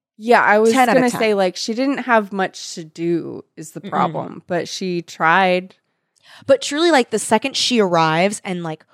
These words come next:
Speaker 2: walks in, it's like the screen just lights up. It's
Speaker 1: Yeah.
Speaker 2: like
Speaker 1: Breath of fresh air.
Speaker 2: breath of fresh air. She comes in and she's like, "Oh, my, my, Heaven child, I've been waiting for you." And I'm like, "Oh my God." This is what we needed. 'Cause up till that, I'm like,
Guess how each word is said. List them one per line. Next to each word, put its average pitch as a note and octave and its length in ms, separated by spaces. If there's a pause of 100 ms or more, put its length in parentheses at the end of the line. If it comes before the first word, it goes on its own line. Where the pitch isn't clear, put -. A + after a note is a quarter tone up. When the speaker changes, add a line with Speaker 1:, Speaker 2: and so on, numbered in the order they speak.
(220)
Speaker 2:
walks F3+ 500
in, F3 320
it's G#3 220
like F#3 200
the F3+ 80
screen G#3+ 400
just F#3 160
lights - 260
up. - 280 (120)
It's G3+ 120
Speaker 1:
Yeah. - 60
Speaker 2:
like F3+ 220 (140)
Speaker 1:
Breath G#3+ 340
of F#3+ 100
fresh C#3+ 320
air. - 100
Speaker 2:
breath C4 220
of C#4+ 80
fresh A#3 240
air. F3+ 160
She - 240
comes A#3 260
in F#3+ 240
and F3+ 180
she's - 200
like, F3+ 160
"Oh, C#4 120
my, A3 320
my, F3+ 540 (160)
Heaven D4 320
child, D4 320
I've E4+ 140
been G3+ 160
waiting F#3+ 220
for F#3+ 100
you." F3 80
And F#3 100
I'm G3 60
like, G3 240
"Oh A3 100
my F#3 140
God." D#3 280 (500)
This A3 120
is G3 80
what G3 120
we E3+ 80
needed. D#3+ 320 (360)
'Cause C4+ 120
up F4 100
till E4 140
that, E4 280
I'm A#3 120
like, G#3+ 280